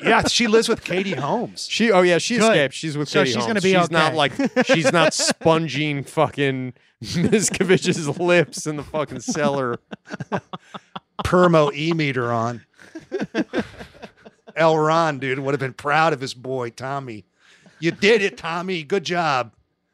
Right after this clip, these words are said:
Speaker 1: Here's, I'll give you
Speaker 2: Uh,
Speaker 1: Sea Org.
Speaker 2: Maybe this is a good way to land this sucker. <laughs> Do you guys think, um, do you guys think this will have any effect positively <laughs> on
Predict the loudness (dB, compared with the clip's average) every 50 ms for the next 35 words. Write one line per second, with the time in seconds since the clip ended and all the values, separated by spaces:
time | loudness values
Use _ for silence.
0 | _ _ _ _ _ _ _ _ _ _ -2 0 2 2 2 2 0 0 0 0
1 | 0 2 0 2 2 4 2 2 2 2 0 0 2 2 2 2 2 2 0 -2
2 | -4 -6 -12 _ _ _ _ _ _ _ _ _ _ _ _ _ _ _ _ _
3 | _ _ -12 -4 -4 -2 0 2 0 0 2 2 2 2 4 4 4 4 4 4
4 | 4 4 4 2 2 2 0 0 0 -2 -4 -6 -6 -6 -6 -4 -4 -4 -4 -2
5 | -2 -2 -2 -2 -4 _ _ _ _ _ _ _ _ _ _ _ -20 -20 _ _
6 | _ _ _ -16 -16 -16 -16 -12 -8 -8 -8 -6 -8 -16 _ -10 -10 -10 _ _
7 | _ _ _ -2 0 2 4 4 4 4 2 -2 -4 -2 -2 -2 -2 -2 0 0
8 | 2 2 0 0 -2 -6 -10 -12 -14 _ _ _ _ _ _ _ _ _ _ _
9 | _ _ _ _ _ _ _ _ _ -6 -2 -2 2 4 4 2 2 0 -2 -2
10 | -4 -2 -4 -8 -6 -4 -4 -2 -2 0 -2 0 -2 -2 0 0 -2 -2 -2 -2
11 | -2 -2 -2 -4 _ -18 -20 -20 -20 _ _ _ _ _ _ _ _ _ -12 -4
12 | 0 2 2 2 0 -2 -4 -6 -6 -6 -6 -8 -6 -8 -10 -10 -4 0 2 2
13 | 2 2 2